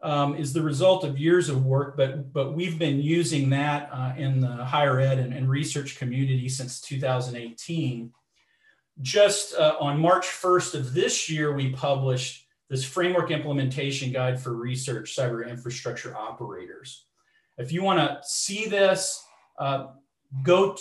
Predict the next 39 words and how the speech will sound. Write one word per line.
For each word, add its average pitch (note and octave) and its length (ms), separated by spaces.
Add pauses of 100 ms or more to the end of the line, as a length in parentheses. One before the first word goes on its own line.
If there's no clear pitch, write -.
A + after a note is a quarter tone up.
to E3+ 200
trusted F3 360
C - 180
I D#3 100
dot D3+ 220
org C#3+ 200
slash C3 300
framework. D#3+ 760 (420)
Uh, C#3+ 40
on E3+ 320
that E3+ 240
page, D#3+ 240
you'll C#3+ 80
see C#3+ 260
a B2+ 60
green C#3 320
button. D3+ 260
Hit F3 220
the D#3 100
green C#3 300
button. B2+ 460 (880)
Um, C#3 420 (340)
this A3+ 200
guide G3+ 280
gives D#3+ 200
research E3+ 440
organizations C#3 1080
a C3+ 280
community-tailored D3+ 1200
head C#3 200
start C3+ 640 (600)
in C#3 260
using F3 380
the E3+ 80
Trusted D#3+ 340
C D3+ 160
I C#3 100
framework, C3+ 600
choosing, E3 720